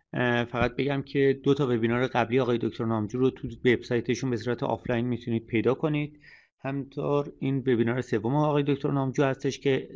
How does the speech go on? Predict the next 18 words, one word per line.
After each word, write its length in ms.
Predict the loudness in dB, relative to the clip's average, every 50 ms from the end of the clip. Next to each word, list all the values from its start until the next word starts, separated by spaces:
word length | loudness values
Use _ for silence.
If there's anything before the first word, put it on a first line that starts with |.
| -10 -4
ظرف 200 | -4 -4 -2 -2
امشب 460 | -4 -4 -2 -4 -4 -2 -4 -4 -4 -4
یا 80 | -6
فردا 560 | -6 -4 -4 -4 -2 -2 -4 -2 0 0 0
به 120 | 0 -4 -8
صورت 260 | -6 -4 -6 -4 -4
آفلاین 520 | -4 -6 -6 -6 -2 0 0 0 0 -2 -4 -10 -20 -20 -20 -20 -20 _ _ _ -6
روی 340 | -2 2 2 4 4 4 2
سایت 420 | 0 -2 -4 -4 0 0 0 2
آقای 220 | 2 2 4 2 4 2
دکتر 300 | 0 0 0 -2 -2 0
نامجو 540 | 0 0 0 0 -2 -2 -4 -4 -2 -2
یا 180 | 0 2 2 2
اینکه 540 | 2 -2 -4 -6 -4 -2 -2 0 -2 -2 -4 -8
تو 100 | -12 -12
کانال 300 | -6 -4 -2 0 0 0
تلگرامی 500 | 0 0 0 0 2 2 0 0 0 0
ما 320 | 0 0 0 0 -2 -8